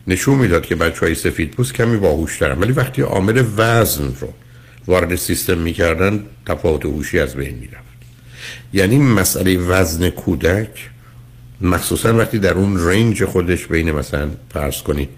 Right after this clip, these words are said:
ام، چیزیست بین شش تا هشت پوند یا سه تا چهار کیلو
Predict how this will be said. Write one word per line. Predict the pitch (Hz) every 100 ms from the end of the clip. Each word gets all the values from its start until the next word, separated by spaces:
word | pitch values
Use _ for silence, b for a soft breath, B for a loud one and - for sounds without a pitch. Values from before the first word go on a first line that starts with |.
| B B B B B B
ام، | - 73 71 - - - - - - - - - - - - - - -
چیزیست | - 92 85 82 78 -
بین | 82 78 78 76 - B B B
شش | - - -
تا | 85
هشت | 71 76 76 -
پوند | 95 90
یا | 78 73
سه | - 78
تا | 73 73
چهار | - 73 67 - - - -
کیلو | - 131